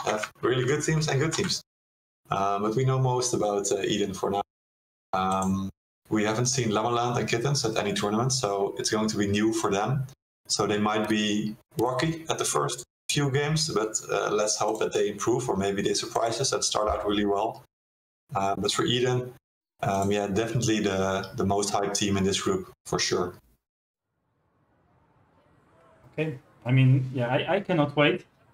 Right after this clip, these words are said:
Speaker 2: We already seen some of the, the teams, as you mentioned, right, playing in the ARI Tournament one. I have, I, I had the opportunity to cast some of their games as well. So
Speaker 1: Yeah.
Speaker 2: definitely interesting stuff.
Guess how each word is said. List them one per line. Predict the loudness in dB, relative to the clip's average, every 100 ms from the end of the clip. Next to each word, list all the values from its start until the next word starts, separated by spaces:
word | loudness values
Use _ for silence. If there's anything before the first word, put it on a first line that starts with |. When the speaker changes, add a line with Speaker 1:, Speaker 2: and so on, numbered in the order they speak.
| _ -4
Speaker 2:
We | 0
already | 2 4 4 2
seen | 0 2 2 2 0
some | 0 4
of | 4 4
the, | 2 2 0 -2
the | -2 -2 -4
teams, | -4 -4 -4
as | 0
you | 2
mentioned, | 0 -4 -8 -4
right, | -4 -4
playing | -4 -4 -4
in | -4
the | -4 -4
ARI | -4 -4
Tournament | -4 -4 -4 -6 -2
one. | 0 2 0
I | -6
have, | -6 -8 -10 -20 -20 -20 -20 -16 -4
I, |
I | -2 -2 -4 -4
had | -4
the | -4
opportunity | -4 -4 0 0 0 -4
to | -6
cast | -2 -2 -4
some | -6 -4
of | -2
their | -4 -2
games | 2 2
as | 0 -2
well. | 0 0 -4 -18 -20 -20 -20
So | -14 -2
Speaker 1:
Yeah. | -2 0
Speaker 2:
definitely | -2 -4 -6 -4 -4 -6 -10 -20 -20 -12 -6
interesting | -6 -6 -8 -10 -12
stuff. | -4 -4